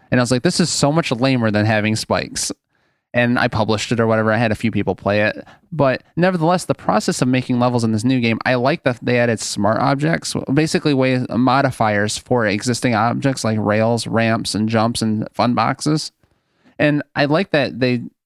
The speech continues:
they give you a lot of tools to kinda make a unique game. So I was kind of wondering what, 'cause I remembered playing some of your old levels where you actually did the ones where they had, like, n-, the quests and ev-, everything in it. And I,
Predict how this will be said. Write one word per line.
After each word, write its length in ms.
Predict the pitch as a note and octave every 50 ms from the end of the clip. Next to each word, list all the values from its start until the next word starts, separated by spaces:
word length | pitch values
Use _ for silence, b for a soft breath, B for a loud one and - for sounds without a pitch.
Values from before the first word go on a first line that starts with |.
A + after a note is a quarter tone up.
| _ _
they 240 | - B2 C3 C3 C3
give 180 | B2 C#3+ E3 F3
you 140 | F#3 E3+
a 40 | C#3
lot 240 | A#2+ A2+ A2 A2+ A#2
of 100 | A2 -
tools 500 | - - - B2+ B2 B2+ C3 - - - _ _
to 100 | - -
kinda 220 | - F#3 F#3 F3
make 220 | E3+ F3+ G3+ -
a 100 | D#3+ B2+
unique 400 | B2 B2 B2+ C3 C#3+ D3+ C#3 -
game. 460 | - - - - D3 B2 G#2 G#2 G#2 - _ _ _ _ _ _ _ _ _ _
So 200 | - - C#3+ C3
I 60 | B2+
was 100 | D3 -
kind 180 | - A3 G3 F3
of 80 | D3
wondering 300 | C3+ D3+ E3 D#3+ C#3+ C3
what, 160 | B2 A#2+ A2 -
'cause 160 | - C#3+ B2+
I 100 | B2 C3+
remembered 420 | F3 E3+ D3+ C#3 C3 B2 A#2 -
playing 380 | - - C#3 C#3 C#3 B2+ A2+ G#2+
some 160 | - - A#2
of 60 | G#2+
your 340 | G2 G2 A#2 C3+ F#3 G3 D#3+
old 180 | - G#2+ G#2 -
levels 260 | G#2 G#2 A2 G#2+ -
where 100 | G#2+ A2+
you 140 | A#2 B2+ C#3
actually 240 | C3+ - - B2 A2 - _ - G#2 -
did 160 | B2+ B2+ A#2+
the 60 | A#2+
ones 200 | A2 A2+ A#2+ A2+
where 120 | - A#2 A2
they 80 | A2
had, 120 | A2 A2 G#2
like, 140 | G#2+ G2 G2
n-, 320 | F#2+ A2 A2 A2+ A2 - -
the 120 | G#2+ G#2+
quests 640 | G#2 - - A#2 A2 A2+ A#2 - - - - - -
and 160 | C3+ B2 A#2+
ev-, 140 | B2 A#2+ -
everything 400 | - A#2+ B2+ B2+ C3 C3 C3 C3+
in 100 | C#3 C#3+
it. 100 | C#3+ -
And 160 | - - A#2+
I, 100 | G#2+ A2+